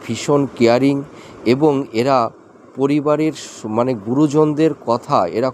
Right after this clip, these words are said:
কখনোই অমান্য করে না। এরা প্রত্যেকটা সদস্যকে মানে সম্মান দিয়ে কথা বলেন। তাছাড়া এরা মানে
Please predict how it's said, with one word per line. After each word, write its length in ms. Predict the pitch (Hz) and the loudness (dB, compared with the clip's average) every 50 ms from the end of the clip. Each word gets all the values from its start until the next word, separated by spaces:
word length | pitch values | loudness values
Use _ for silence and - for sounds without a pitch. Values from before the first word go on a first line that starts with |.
| - | -4
কখনোই 480 | - 117 113 - - 175 165 135 110 95 - - - - - - - | -4 -6 -4 -4 -2 -2 0 0 -2 -2 -6 -14 -20 -20 -18 -8 -2
অমান্য 640 | 98 107 120 127 131 139 143 143 143 143 143 147 147 143 - | 2 2 2 2 2 0 0 0 -2 -4 -2 -2 -4 -4 -2
করে 280 | - 110 110 117 120 120 | 0 2 2 4 2 2
না। 320 | 113 110 107 107 95 87 - - - - - - - - | 2 2 0 0 0 -4 -10 -16 -20 -20 -20 -20 -12 -6
এরা 220 | - 117 127 143 143 | -4 0 0 0 0
প্রত্যেকটা 840 | - - - 131 135 131 - - - - 180 170 - - - 185 170 | -2 -4 -6 -6 -6 -6 -8 -14 -10 -8 -8 -8 -8 -6 -4 -4 -4
সদস্যকে 1000 | - - - - 113 110 110 143 151 147 - - - 160 151 - 156 123 101 90 - - - - - - - - | -6 -8 -10 -6 -6 -4 -2 -2 -4 -4 -6 -6 -6 -6 -4 0 2 2 2 0 -2 -10 -20 -20 -20 -20 -12 -4
মানে 260 | 107 120 131 143 147 | -2 0 0 0 0
সম্মান 760 | 135 - - - - 123 120 127 131 135 143 151 151 151 151 147 | -2 -4 -10 -8 -4 -2 -2 -2 0 0 0 0 0 0 -2 -2
দিয়ে 280 | 143 147 151 156 151 160 - - - - - - - - - | -2 -2 -2 -2 -4 -6 -12 -20 -20 -20 -20 -20 -14 -6 -2
কথা 300 | 110 113 113 - 139 139 | -2 -2 -2 -2 -4 -2
বলেন। 380 | 135 143 147 147 151 156 160 165 180 - - - - - - - - - | 0 0 0 0 0 -2 -4 -8 -14 -20 -20 -20 -20 -20 -20 -20 -12 -4
তাছাড়া 540 | - 120 135 135 - 170 165 143 110 107 107 - - - - - - - - - - | 0 0 0 0 -2 -4 -2 -2 -2 -4 -4 -10 -18 -20 -20 -20 -20 -20 -16 -6 0
এরা 340 | 120 139 143 156 135 120 120 - - - - _ - - - | 2 2 4 4 2 0 -2 -6 -16 -20 -20 _ -20 -20 -10
মানে 320 | - 113 127 135 139 139 | -6 -4 -2 -2 -2 -2